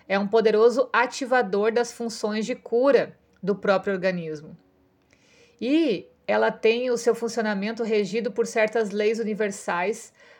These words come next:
descobertas há milênios por sábios taoístas. O retorno ao estado natural do ser humano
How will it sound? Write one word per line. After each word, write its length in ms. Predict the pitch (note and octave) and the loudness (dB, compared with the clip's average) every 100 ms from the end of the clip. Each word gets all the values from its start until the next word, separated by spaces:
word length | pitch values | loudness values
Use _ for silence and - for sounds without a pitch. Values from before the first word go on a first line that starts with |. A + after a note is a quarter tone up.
| _ | _
descobertas 760 | F#3 A3+ A3+ A#3+ G3 G#3+ A3+ A3 | 2 2 4 0 2 0 2 2
há 60 | A#3 | 0
milênios 680 | A#3+ A#3 A3+ A#3+ A3 E3+ | -2 -2 0 0 -2 -8
por 200 | - A3 | -6 -6
sábios 540 | G#3 - G3+ F#3+ G#3+ G#3+ | -6 -2 -2 0 -4 -4
taoístas. 840 | - G#3+ A3+ A#3+ - - - - - _ _ _ _ - - | 0 0 0 -2 -6 -10 -10 -12 -20 _ _ _ _ -10 -4
O 60 | |
retorno 920 | G3 A#3 A#3 - A3+ C#4 D4+ A3+ E3 - | 2 2 4 6 8 8 6 0 -8 -6
ao 180 | F#3+ G3+ | -2 -2
estado 420 | G3+ - G3 G3 | -2 -2 -2 -2
natural 580 | G3+ G3+ G#3+ F#3+ G3+ B3 | -6 -4 -2 2 4 4
do 120 | A3 | 2
ser 220 | - F#3+ | -2 -4
humano 540 | E3+ E3+ F#3+ A#3+ G3 | -4 -4 -4 -4 -8